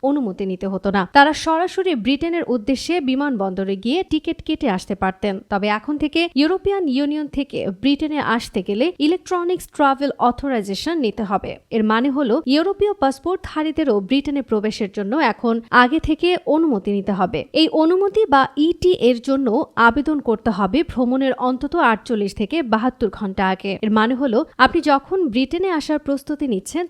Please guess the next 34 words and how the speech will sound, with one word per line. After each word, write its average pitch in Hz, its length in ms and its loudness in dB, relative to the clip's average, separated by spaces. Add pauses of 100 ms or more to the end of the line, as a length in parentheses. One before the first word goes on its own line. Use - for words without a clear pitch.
তখন 247 260 0 (200)
আপনাকে 262 340 -2 (220)
সময় 294 380 0
নিয়ে 247 140 0 (200)
এই 302 80 2 (120)
অনুমতি 226 420 -2
নিতে 190 240 -6
হবে। 208 180 0 (180)
প্রয়োজনে 330 400 0 (180)
যদি 277 200 0 (160)
আপনি 277 160 -4 (140)
শেষ 311 160 -2 (120)
মুহূর্তে 262 280 -6 (140)
আবেদন 226 300 -2 (100)
করেন, 220 220 0 (120)
তবে 247 180 2 (240)
আপনার 214 220 -2 (100)
ভ্রমণ 226 280 0 (220)
বাতিল 226 280 2 (100)
হতে 196 240 -2
পারে। 202 180 2 (200)
তাই 226 200 4
নিরাপদ 269 320 2 (120)
থাকতে 294 340 -4
চাইলে 202 220 0 (160)
ভ্রমণের 320 500 -2
পরিকল্পনা 247 600 0
করার 233 240 0 (180)
আগেই 214 240 0 (220)
ইটিএ 349 380 2 (220)
আবেদন 208 300 0 (120)
করুন। 208 220 0 (340)
ইটিএ 381 380 2 (220)
আবেদনের 320 480 0